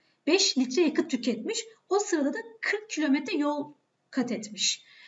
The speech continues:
Beş litrede kırk kilometre yol alıyorsa o halde iki yüz kilometre yol alması için kaç litre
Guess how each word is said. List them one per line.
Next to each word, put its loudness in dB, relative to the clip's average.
Beş 2
litrede -2
kırk 2
kilometre 0
yol -2
alıyorsa -2
o 2
halde 0
iki 0
yüz -4
kilometre 0
yol -2
alması -2
için 0
kaç -2
litre 0